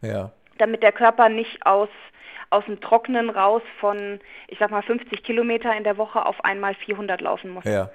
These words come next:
Speaker 2: Weil das ist dann ta-, in der Tat ein bisschen anstrengend. Ich glaube, damit hätte ich's mir leichter machen können, aber das war jetzt kein großer Fehler, weil ich hab's ja versucht.
Speaker 1: Ja.
Speaker 2: Ähm,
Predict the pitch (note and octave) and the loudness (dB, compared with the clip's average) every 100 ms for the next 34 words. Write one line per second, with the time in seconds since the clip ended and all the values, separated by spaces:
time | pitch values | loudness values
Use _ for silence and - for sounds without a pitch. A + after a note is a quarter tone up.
0 | - - - F#3+ G#2+ - - - _ _ | -20 -6 0 2 2 -2 -20 -20 _ _
1 | _ - A2+ F#3 - G#3 G#3 F3+ - - | _ -12 -8 -4 2 2 2 -2 -2 -6
2 | G3 G3 G3 F#3+ - F#3+ - F3+ G3 - | -4 -4 -2 -4 -6 -18 -12 -8 -8 -6
3 | G3+ - - A3 A3+ G#3+ A3 A#3+ A3+ A3+ | -8 -6 4 4 6 4 4 -2 -6 -6
4 | G3+ F3+ A3+ - B3+ B3+ B3+ B3 B3 G#3 | 2 2 4 0 0 -2 -4 0 0 2
5 | G#3+ G3+ G#3+ G#3+ G#3 - G#3+ G#3+ A3 - | 0 0 2 2 -2 -6 -4 -4 -8 -16
6 | - - - A3 A3 G3+ - - G#3+ B3 | -18 -18 -6 -4 -2 -4 -4 0 2 4
7 | A#3+ G#3+ G3+ G#3+ - G3 - F3+ G3 F#3+ | 2 2 -2 -10 -10 -10 -10 -10 -10 -10
8 | - - A2+ A2 G#2+ _ _ _ - - | -14 -4 0 0 -2 _ _ _ -20 -20
9 | - - - - _ _ _ _ - A3 | -20 -20 -20 -20 _ _ _ _ 6 8
10 | A3 A3 A3 A3 G#3+ G#3+ A3 G#3+ A3 A3 | 8 4 -6 -8 -8 -8 -10 -10 -10 -10
11 | A3 G#3+ A3 | -10 -12 -12